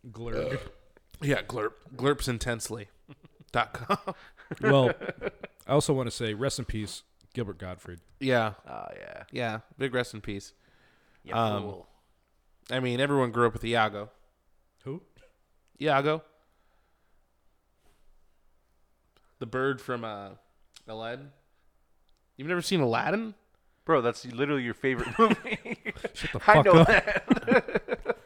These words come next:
Speaker 3: <laughs>
Speaker 1: Shut the fuck up.
Speaker 2: A Whole New World?
Speaker 1: Was he there?
Speaker 2: Prince Ali?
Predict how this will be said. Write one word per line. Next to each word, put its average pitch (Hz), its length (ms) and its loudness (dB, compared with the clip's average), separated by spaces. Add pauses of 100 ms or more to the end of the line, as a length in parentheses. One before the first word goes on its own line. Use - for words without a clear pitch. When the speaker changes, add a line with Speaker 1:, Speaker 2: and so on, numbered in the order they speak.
(100)
Speaker 3:
<laughs> - 140 -20
Speaker 1:
Shut - 180 -12
the - 80 -8
fuck - 380 -2
up. 117 200 -2 (120)
Speaker 2:
A 127 80 -2
Whole 170 180 4
New 202 140 6
World? 165 520 8 (960)
Speaker 1:
Was 110 140 -18
he 127 100 -8
there? 160 280 -12 (100)
Speaker 2:
Prince 180 320 0
Ali? 190 560 2